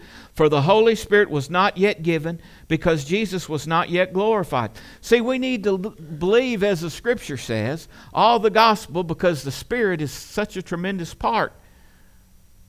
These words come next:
of the gospel. Amen.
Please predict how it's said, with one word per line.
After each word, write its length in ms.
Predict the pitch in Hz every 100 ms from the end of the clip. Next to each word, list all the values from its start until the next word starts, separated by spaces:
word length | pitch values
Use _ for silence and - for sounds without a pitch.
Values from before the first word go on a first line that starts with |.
| - - -
of 160 | 175
the 80 | 180
gospel. 580 | 185 214 220 - - 90 - - _ - _ - _ _ _ -
Amen. 640 | 196 247 240 247 254